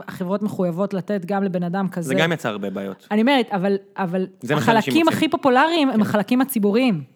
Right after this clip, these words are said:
Speaker 2: המערכת שם כל כך שבורה, של המערכת הבריאות שם, אנשים לא מבינים כמה היא שבורה.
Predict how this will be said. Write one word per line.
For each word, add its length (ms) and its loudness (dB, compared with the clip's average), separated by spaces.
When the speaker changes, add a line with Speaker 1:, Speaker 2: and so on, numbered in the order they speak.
Speaker 2:
המערכת 320 -2
שם 100 -2
כל 120 -10
כך 160 -4
שבורה, 420 -6
של 200 -10
המערכת 560 -8
הבריאות 420 -4
שם, 260 -4
אנשים 200 -2
לא 80 0
מבינים 240 -2
כמה 400 -6
היא 80 -4
שבורה. 340 -10